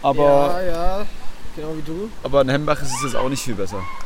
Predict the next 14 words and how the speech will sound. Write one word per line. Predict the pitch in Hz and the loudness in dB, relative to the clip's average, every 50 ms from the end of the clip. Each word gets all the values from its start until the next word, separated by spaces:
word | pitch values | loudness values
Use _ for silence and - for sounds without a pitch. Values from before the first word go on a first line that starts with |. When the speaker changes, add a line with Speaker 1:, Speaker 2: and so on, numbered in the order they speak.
| - - - | -6 -6 -6
Speaker 2:
Nein, | 175 185 190 180 175 165 165 180 196 220 247 | -4 -2 -2 0 0 2 2 2 2 2 4
das | 247 233 220 - | 4 2 2 2
stimmt | - 220 226 214 - - | 2 2 2 2 2 -2
nicht. | 214 202 - - | -2 -2 0 0
Warum | 185 196 214 226 226 | 0 0 2 2 0
schwört | - - 196 208 220 220 208 | 0 0 0 0 4 4 6
dann | 196 190 190 | 6 6 4
jeder | 185 202 220 233 226 226 - | 4 2 4 4 4 4 4
auf | 190 196 | 2 2
das | - 208 185 - | 2 4 6 6
Hembacher | 190 180 185 180 185 180 165 | 6 6 4 2 2 0 0
Kerverzelt? | - 185 160 151 156 151 - - 135 117 117 - - - - - - - | 0 0 0 0 0 -2 -2 -4 -6 -4 -4 -4 -2 -2 -2 -2 -2 0
Jeder | 175 208 208 220 196 | 2 4 4 4 6
sagt, | 185 190 180 185 - - | 6 4 4 4 2 -2